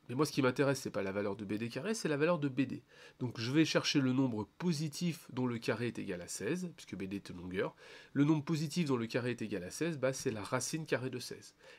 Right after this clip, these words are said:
Et la racine carrée de seize, c'est quatre, parce que quatre fois quatre fait seize, ou tout simplement parce que j'ai utilisé ma calculatrice pour trouver que racine carrée de seize est égale à quatre. Mais normalement, on doit réussir à le trouver facilement de tête, celui-là.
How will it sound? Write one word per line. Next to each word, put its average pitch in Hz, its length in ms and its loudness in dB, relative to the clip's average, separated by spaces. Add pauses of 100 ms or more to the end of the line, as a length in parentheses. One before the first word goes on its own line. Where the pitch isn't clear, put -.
Et 113 40 -6
la 110 100 4
racine 110 320 0
carrée 101 240 -2
de 95 80 -6
seize, 104 240 -4
c'est - 160 -8
quatre, - 360 -2
parce - 160 -10
que - 80 -12
quatre 104 200 -6
fois 104 100 -6
quatre 101 200 -8
fait 92 120 -12
seize, 139 340 -2 (360)
ou 113 80 -10
tout - 80 -10
simplement 120 300 0
parce 147 120 -2
que 139 80 -2
j'ai 107 120 -2
utilisé 135 360 2
ma 117 100 4
calculatrice 101 640 -4
pour - 140 -20
trouver 117 380 -4
que 117 160 -6
racine 101 320 -4
carrée 101 220 -2
de 92 100 -6
seize 135 180 -4
est 135 140 -8
égale 127 180 0
à 107 60 -2
quatre. - 340 -16 (160)
Mais 110 60 -16
normalement, 101 380 2
on 139 40 8
doit 117 160 4
réussir 107 300 2
à - 20 2
le 113 60 -6
trouver 127 160 -2
facilement 123 340 -6
de 113 80 -4
tête, - 220 -8
celui-là. - 280 -14